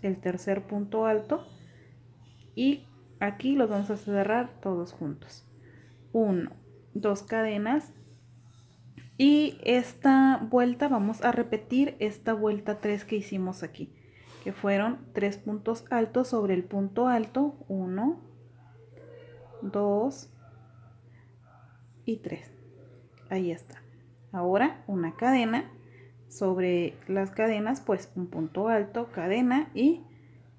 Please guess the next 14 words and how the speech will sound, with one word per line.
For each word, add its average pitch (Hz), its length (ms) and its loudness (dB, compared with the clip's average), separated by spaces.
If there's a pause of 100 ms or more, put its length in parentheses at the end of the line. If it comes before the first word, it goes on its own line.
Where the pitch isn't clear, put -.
(300)
hacemos 202 400 -2
los 208 260 -4
otros 196 320 -4
tres 196 220 -8
puntos 202 500 -6
altos 214 420 -2 (1160)
sobre 214 300 2
el 208 100 -2
punto 208 500 0
alto 220 480 0 (380)
de 208 80 -4
la 185 140 0
vuelta 170 260 -6
anterior. - 380 -14